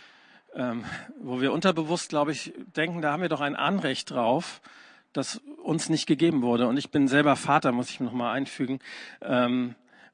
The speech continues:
und ich weiß, dass ich meinen Söhnen alles geben möchte und ich weiß auch, dass ich ihnen nicht alles gegeben habe. Also diese Diskrepanz ist ja nicht nur nach oben, wie ich geprägt werde, sondern ich präge auch weiter. Ähm, und da ist es, glaub ich, wirklich wichtig,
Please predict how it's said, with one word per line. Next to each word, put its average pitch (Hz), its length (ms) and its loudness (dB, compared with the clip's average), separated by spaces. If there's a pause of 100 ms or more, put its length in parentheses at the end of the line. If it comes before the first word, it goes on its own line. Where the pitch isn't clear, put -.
und 131 140 2
ich 127 120 -4
weiß, 147 280 2
dass 143 160 -2
ich 139 120 -6
meinen 127 240 0
Söhnen 147 300 2
alles 165 340 -2
geben 156 280 2
möchte 151 340 0
und 123 100 0
ich 117 140 -8
weiß 131 280 0
auch, 147 280 6
dass 143 220 -2
ich 127 120 -8
ihnen 139 180 -2
nicht 135 200 -4
alles 139 220 -6
gegeben 131 340 -2
habe. 127 320 0 (420)
Also 120 380 0
diese 117 300 -4
Diskrepanz 135 560 -2
ist - 100 -6
ja 139 80 2
nicht 135 220 0
nur 135 100 2
nach 123 220 -4
oben, 143 320 0
wie 127 100 -4
ich - 140 -8
geprägt 143 420 -4
werde, 131 220 0
sondern 123 320 -2
ich - 180 -14
präge 147 320 -6
auch - 140 -12
weiter. 131 460 -4 (540)
Ähm, 120 480 2 (300)
und 123 160 0
da 139 160 8
ist - 180 -4
es, 156 120 -4
glaub 135 200 4
ich, 123 140 0
wirklich 147 400 2
wichtig, 185 640 0